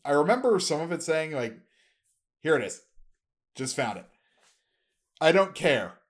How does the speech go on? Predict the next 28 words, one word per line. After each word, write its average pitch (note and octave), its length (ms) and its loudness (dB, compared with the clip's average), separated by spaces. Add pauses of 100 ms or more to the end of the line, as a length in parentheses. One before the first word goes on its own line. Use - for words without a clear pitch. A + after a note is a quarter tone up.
Tulane F3 520 0
won E3 220 2
this D3+ 180 2
game. G2 400 -6 (400)
This A#2 160 -8
is C#3 120 -8
a C3 120 -2
fucking D3+ 420 -4
joke. B2+ 380 -8 (260)
I A#2+ 140 -2
don't B2+ 200 -4
care D#3+ 280 4
that E3 160 2
we D3+ 100 0
won. A2+ 400 -8 (240)
The A#2 80 -6
quarterback F3 560 2
play E3 220 2
was E3 180 -4
shit. - 500 -12 (240)
Almost F#3 480 2
blew E3 380 4
another D3+ 560 6
fucking D3 580 -2
lead," G2 340 -4
in B2 200 -6
all B2 240 2
caps. - 720 -6